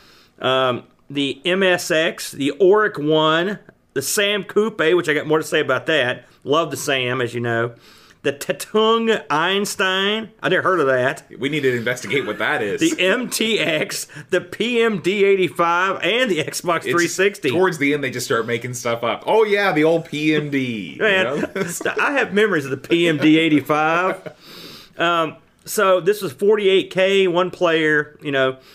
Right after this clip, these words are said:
Speaker 1: Uh, the original price on this, uh, lovely was, uh, right around six pounds.
Speaker 2: Mm-hmm.
Speaker 1: And, uh, it sold well. <laughs>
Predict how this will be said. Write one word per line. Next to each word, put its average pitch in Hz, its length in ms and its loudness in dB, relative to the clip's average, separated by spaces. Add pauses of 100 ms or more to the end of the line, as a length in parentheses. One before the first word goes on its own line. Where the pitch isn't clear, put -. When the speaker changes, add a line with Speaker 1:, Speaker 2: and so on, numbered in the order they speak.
(320)
Speaker 1:
Uh, 139 180 0
the 151 140 2
original 190 400 2
price 185 400 0
on 170 80 -4
this, 170 200 -4 (280)
uh, 131 420 0 (160)
lovely 190 720 2
was, 127 520 2 (500)
uh, 110 360 -2 (500)
right 156 180 0
around 156 200 0
six 156 260 -6
pounds. 151 540 -2
Speaker 2:
Mm-hmm. 139 360 -12 (240)
Speaker 1:
And, 135 480 -2 (760)
uh, 139 500 0 (2500)
it 180 140 0
sold 196 260 2
well. 143 380 0 (160)
<laughs> - 200 -10